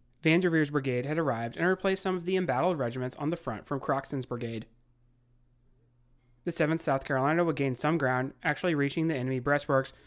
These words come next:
but with no support, be forced to retire. Its color bearer would launch the colors back down the hill toward the rebel comrades so they did not fall into enemy hands. Once again, the rebels were victims of not being able to support their attacks.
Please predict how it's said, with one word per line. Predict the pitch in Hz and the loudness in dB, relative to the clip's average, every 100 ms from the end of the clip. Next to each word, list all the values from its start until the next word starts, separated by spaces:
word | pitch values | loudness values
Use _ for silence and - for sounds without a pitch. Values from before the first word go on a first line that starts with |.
| _ | _
but | - | -2
with | 190 185 | 0 2
no | 170 | 2
support, | 175 196 135 113 - | 2 -2 0 -2 -4
be | - | -4
forced | 160 139 117 | -2 -2 -4
to | 120 | -6
retire. | 110 127 120 117 110 _ _ _ _ _ _ _ _ _ | -4 -2 -2 -4 -6 _ _ _ _ _ _ _ _ _
Its | - - | -8 -4
color | 151 143 | 0 2
bearer | 147 151 170 | 2 4 4
would | 170 | 2
launch | 147 127 139 | 0 -2 -2
the | 170 | -2
colors | 156 147 139 | 0 0 0
back | 123 117 | -4 -4
down | - 147 | 0 0
the | 156 | 0
hill | 135 135 | -2 -2
toward | - 135 | -2 -2
the | 135 | -2
rebel | 127 131 | -2 -4
comrades | 147 135 123 123 120 - - | -2 -2 0 0 -2 -6 -20
so | - 151 | 0 2
they | 143 | 2
did | 139 147 | 2 2
not | 123 - | 0 0
fall | 120 | -2
into | 120 107 | -2 -4
enemy | 113 113 | -6 -4
hands. | 123 123 120 117 - _ _ _ _ _ _ _ _ _ _ _ _ _ _ _ _ _ _ _ | -4 -4 -4 -8 -16 _ _ _ _ _ _ _ _ _ _ _ _ _ _ _ _ _ _ _
Once | 135 135 - | -4 -2 -2
again, | 180 143 | -2 0
the | 151 | 2
rebels | 139 147 165 | 2 2 -2
were | |
victims | 147 156 156 151 151 | 0 -2 0 -2 -2
of | 151 | -4
not | 135 135 | -2 -2
being | 208 | 0
able | 160 143 | 0 -2
to | 151 175 | -6 -10
support | - 127 110 | -10 -10 -10
their | 110 | -10
attacks. | 104 - 131 123 - | -8 -4 -4 -6 -14